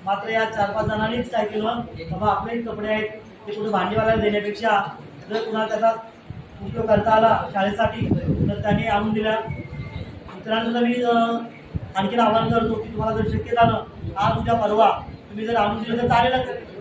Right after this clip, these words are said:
ते घरामध्ये ते लादी कुठल्या तरी वापरण्यापेक्षा किंवा भांडीवाल्याला देऊन एखादा ग्लास घेण्यापेक्षा जर कुणाच्या एखाद्या विद्यार्थ्याला जर तो उपयोग ठरला तर छानच होईल. या दृष्टिकोनातून ज्यांना शक्य असेल त्यांनी परत पुनश्च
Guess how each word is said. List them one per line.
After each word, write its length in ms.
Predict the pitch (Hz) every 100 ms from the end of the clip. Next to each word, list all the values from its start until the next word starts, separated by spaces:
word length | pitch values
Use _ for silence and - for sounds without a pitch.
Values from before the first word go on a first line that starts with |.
| -
ते 60 | 220
घरामध्ये 500 | 202 214 220 233 240
ते 60 | 233
लादी 320 | 196 202 233
कुठल्या 200 | 220 226
तरी 120 | 226
वापरण्यापेक्षा 880 | 220 208 214 220 208 226 220 185 - -
किंवा 340 | 180 - 214
भांडीवाल्याला 600 | 190 190 220 226 220 220
देऊन 200 | 220 226
एखादा 220 | 220 220
ग्लास 320 | 220 208 220 -
घेण्यापेक्षा 500 | 214 220 214 214 208 381 349 - - -
जर 160 | 214 220
कुणाच्या 680 | 214 220 220 226 240 - - - -
एखाद्या 260 | 196 220 226
विद्यार्थ्याला 600 | 214 196 214 214 214 220
जर 80 | 220
तो 120 | 226
उपयोग 360 | 220 214 214
ठरला 360 | 226 233 - - - - - -
तर 60 | 220
छानच 280 | 214 233 240
होईल. 480 | 240 240 240 - - - - - 208
या 120 | 214
दृष्टिकोनातून 580 | 226 - 233 226 226 233
ज्यांना 200 | 220 220
शक्य 220 | 220 233
असेल 200 | - -
त्यांनी 160 | 220
परत 160 | - 220
पुनश्च 500 | 440 - 208 453